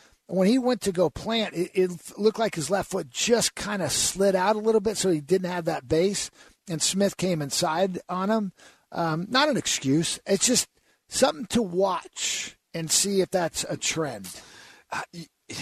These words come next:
Speaker 2: you say that, and then I think about, okay, the Hawks' outside facility is on the grass, inside facility, they're on the turf. Um, so that might be a possibility. I, I'll, I'll give them that. But that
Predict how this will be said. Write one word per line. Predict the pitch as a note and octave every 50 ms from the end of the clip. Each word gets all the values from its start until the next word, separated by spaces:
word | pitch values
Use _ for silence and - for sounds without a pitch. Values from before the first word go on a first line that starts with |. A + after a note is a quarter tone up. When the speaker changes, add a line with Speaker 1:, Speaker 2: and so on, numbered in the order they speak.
| - - -
Speaker 2:
you | C#3 C#3+ D#3 D#3+
say | - - - F#3+ F#3 G3
that, | F#3+ F3 F3+ F3 F3 D#3+
and | C#3+ C3 B2
then | B2+ B2+
I | B2 A#2+
think | A#2+ - - D3 C#3+
about, | C3+ B2 G2 G#2+ G#2+ G#2+
okay, | G#2+ G#2 - A#2+ G#2+
the | G2+ G2 F#2
Hawks' | F#2 A2 A2 A2+ A2 - -
outside | - A2 G#2+ G#2 - - A2 G#2 G#2
facility | - - F#2 - - A#2 G#2 G2+ F#2 F#2+ F#2+
is | F#2 F2+
on | F2+ F2 E2
the | E2
grass, | D2 - F#2 F2+ F2+ E2+ E2+ E2+ F#2 F2+ - - - - _ _ _
inside | - G#2 G#2+ G#2+ G2 - A2+ G2 F#2+ -
facility, | - F2+ - - G#2 F#2+ F#2 F2+ F#2 F#2
they're | E2+ E2+ F2
on | F2 E2+ E2
the | D#2+ D#2
turf. | - - - - A2 G2 D#2+ D#2 E2 - - - _ _ - _ _ _ _ -
Um, | - G2 F#2+ F#2 F2+ F2 E2+ F2+ F#2+
so | - - D#3+
that | D#3 F#3 G3 G3
might | G#3 G#3+ G#3
be | F#3+ F#3+
a | D3+
possibility. | - D3+ B2 A#2+ - G#2+ F2 G2+ F#2 F#2 F#2+ G2+ C3 D#3+ D#3+ D3+ F3+ _ -
I, | - E3 D3+
I'll, | - E3 E3+ -
I'll | - E3+ E3
give | C#3 B2 B2+ A2+
them | G2+ G#2+ G2
that. | F#2+ F#2+ G#2+ A#2
But | B2 F3+ F3 D3+
that | D#3 F3 G3+ -